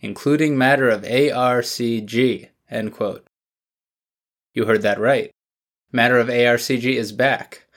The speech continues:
a sentence the private bar could only dream of in October twenty twenty. And for those of you who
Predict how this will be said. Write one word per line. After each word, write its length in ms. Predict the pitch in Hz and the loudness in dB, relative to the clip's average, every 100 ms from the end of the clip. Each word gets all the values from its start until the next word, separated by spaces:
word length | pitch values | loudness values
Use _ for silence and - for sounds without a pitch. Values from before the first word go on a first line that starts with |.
| _ | _
a 60 | - | -4
sentence 460 | - 143 131 147 - | 0 0 0 -6 -6
the 80 | |
private 420 | 127 143 139 143 143 | -2 2 2 0 2
bar 180 | 139 | 2
could 200 | 139 120 | 2 -2
only 260 | 123 135 139 | -2 -2 -2
dream 340 | 120 139 165 | 0 0 2
of 280 | 107 92 - _ _ | 0 -2 -10 _ _
in 100 | 117 | -2
October 460 | 107 - 120 107 | -2 2 0 0
twenty 280 | 104 113 104 | -4 -4 -4
twenty. 440 | 98 120 107 - - _ _ _ _ _ _ _ _ _ _ _ - | -4 -4 -4 -6 -18 _ _ _ _ _ _ _ _ _ _ _ -8
And 100 | 127 | -2
for 120 | 143 | 2
those 240 | 143 147 | 2 2
of 100 | 147 | 0
you 200 | 147 143 | 0 0
who 300 | 120 120 117 | 2 -2 -2